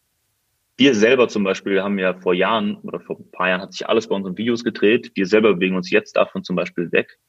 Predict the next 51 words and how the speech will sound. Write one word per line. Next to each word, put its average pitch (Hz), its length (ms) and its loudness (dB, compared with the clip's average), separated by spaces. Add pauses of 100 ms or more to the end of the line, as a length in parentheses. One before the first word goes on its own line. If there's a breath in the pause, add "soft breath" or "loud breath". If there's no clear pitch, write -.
(100)
Das - 160 -16
heißt, 85 200 -2
wir 95 80 2
gehen 90 160 0
immer 98 160 0
mehr 92 240 2
und 90 80 0
mehr 92 240 2
in 87 200 -6
kleinere, 95 580 0
kürzere, 95 480 2 (180)
äh, - 60 -10 (140)
Erklärungen. 104 640 2 (220)
Vielleicht 90 240 -2
sind's - 160 -14
nur - 120 -2
Animationen, 110 800 0 (480 loud breath)
ähm, 85 320 2
interaktive 95 500 2
Animationen, 92 520 2
ne, 113 100 2
wo 92 60 0
man 87 120 0
hin 95 100 -4
und 87 80 -2
her 92 140 2
klicken 85 260 -6
kann, 87 180 -2
wie 87 80 -2
man 85 120 -2
möchte. - 440 -2 (800 loud breath)
Es - 140 -6
kann 143 160 0
sein, 135 160 4
dass 127 140 -2
es - 100 -12
in 101 80 -6
zehn 139 240 -2
Jahren 107 140 -6
vielleicht - 240 -2
ganz 123 240 0
normal 110 380 0
ist, - 360 -12
dass 90 180 -10
jeder 104 280 4
Ausbildungsbetrieb - 680 -6
eine 90 140 -6
V-R-Brille 92 540 0
zu 87 160 -10
Hause 85 260 -2
hat 101 140 -6